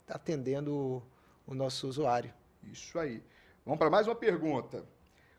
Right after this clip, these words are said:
Speaker 2: Quais são os procedimentos mais comuns realizados no pronto-socorro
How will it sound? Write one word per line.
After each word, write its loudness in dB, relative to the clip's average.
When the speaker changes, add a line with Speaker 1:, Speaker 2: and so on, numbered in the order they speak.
Speaker 2:
Quais 10
são 2
os -2
procedimentos 4
mais 2
comuns 4
realizados 4
no -6
pronto-socorro 0